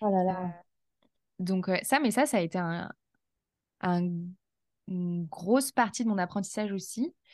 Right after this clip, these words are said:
Speaker 2: euh, dans mon rapport au corps. Parce que
Speaker 1: Mm.
Speaker 2: du coup, euh, ben, quand tu danses huit, dix heures par semaine, tu fais énormément appel à ton corps,
Speaker 1: Oui.
Speaker 2: à la respiration. On avait un prof, euh, à l'époque qui était très orienté, euh,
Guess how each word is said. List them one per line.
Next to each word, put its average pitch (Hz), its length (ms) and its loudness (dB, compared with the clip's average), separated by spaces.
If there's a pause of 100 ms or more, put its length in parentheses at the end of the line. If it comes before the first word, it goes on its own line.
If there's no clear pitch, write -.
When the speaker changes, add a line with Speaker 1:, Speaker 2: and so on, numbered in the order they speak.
(320)
Speaker 2:
euh, 180 560 2
dans 190 220 4
mon 196 160 4
rapport 196 300 4
au 214 80 4
corps. 202 360 0 (320)
Parce 202 120 2
que 202 80 10
Speaker 1:
Mm. - 20 4
Speaker 2:
du 180 160 4
coup, 247 240 8
euh, 175 580 4
ben, 175 760 -2 (640)
quand 180 120 -2
tu 170 160 -4
danses 180 260 2
huit, 185 220 2
dix 185 180 0
heures 190 120 2
par 185 160 0
semaine, 202 320 2
tu - 180 -8
fais 175 580 -6
énormément 190 340 4
appel 180 240 0
à 180 80 -2
ton 175 140 -6
corps, 208 380 2 (220)
Speaker 1:
Oui. 208 140 4 (120)
Speaker 2:
à 196 100 4
la 185 140 6
respiration. 190 840 2 (420)
On 190 80 0
avait 180 160 2
un 175 140 -2
prof, 196 260 -2 (100)
euh, 180 200 -4
à 180 100 -4
l'époque 185 340 -2
qui - 220 -8
était 170 240 -12
très 202 360 0
orienté, 180 640 2
euh, 175 360 0